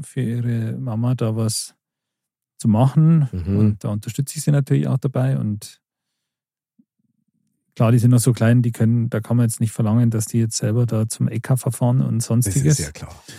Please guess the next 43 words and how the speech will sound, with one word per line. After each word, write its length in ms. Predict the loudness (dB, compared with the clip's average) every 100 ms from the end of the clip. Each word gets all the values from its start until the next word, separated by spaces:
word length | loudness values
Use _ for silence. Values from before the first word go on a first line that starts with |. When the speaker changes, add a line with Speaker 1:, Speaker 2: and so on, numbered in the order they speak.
| -4
Speaker 1:
Und 140 | 2 4
Speaker 2:
Das 100 | 2
ist 140 | -2
ja 20 | 0
Speaker 1:
dann 140 | 2
Speaker 2:
klar. 140 | 2
Speaker 1:
macht 120 | 0 -2
man 100 | -2
das 220 | -2 -6
halt, 140 | -8
ja. 200 | -6 -6 -8 _ _ _ _ _ _ 0
Ähm, 420 | 4 4 2 -2 _ _ _ _ _ _ _ _ _ _ _ _ _ _ -4
an 140 | 0
und 80 | 4
für 160 | 4
sich 160 | 4 4
ist 160 | 4 4
der, 180 | 4
der 160 | 4 2
Sinn 200 | 4 4
ja 140 | 4 2
auch 200 | -2 -4
schön, 360 | -2 0 2
ja, 260 | 0 -2 -2
der, 300 | -4 -6 -8
ein 180 | -8 -4
Hoch 220 | -4 -2
auf 300 | -4 -6 -10 -4
die 40 |
Mütter, 420 | -2 -2 0 0 0
ist 120 | -2
ja 40 | -6
klar. 320 | -2 0 0 -2 -12
Speaker 2:
Mhm. 420 | -10 -6 -4 -4 _ -8
Speaker 1:
Ähm, 340 | -2 -2 -2 -10 _ _ 2
ich 260 | 2 4
persönlich 520 | 2 2 2 2 0 -2
jetzt 420 | -2 -4 -14 -20 _ _ _ _ _ _ _ _ -8
wiederum, 420 | -2 0 2 0
was 140 | 0
meine 380 | 0 0 2 4
Mutter 320 | 4 4 0
betrifft, 640 | -2 -4 -2 -2 -2 _